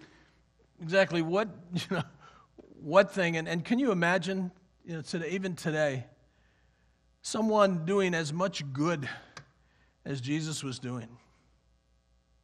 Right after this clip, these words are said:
that the crowd in the world would want to put a stop to it?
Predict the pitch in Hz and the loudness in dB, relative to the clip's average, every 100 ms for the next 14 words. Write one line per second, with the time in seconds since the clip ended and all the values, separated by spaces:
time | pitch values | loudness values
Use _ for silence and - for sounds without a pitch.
0 | _ _ _ _ _ _ _ _ _ - | _ _ _ _ _ _ _ _ _ -16
1 | 123 135 - - 151 170 165 151 135 139 | -12 -12 -10 -2 0 0 -2 -4 -4 -4
2 | 139 127 123 123 127 131 - 131 127 117 | -4 -4 -8 -8 -8 -10 -10 -8 -8 -10
3 | 123 - 113 - 123 107 - 123 - - | -16 -16 -14 -14 -14 -14 -16 -20 -20 -20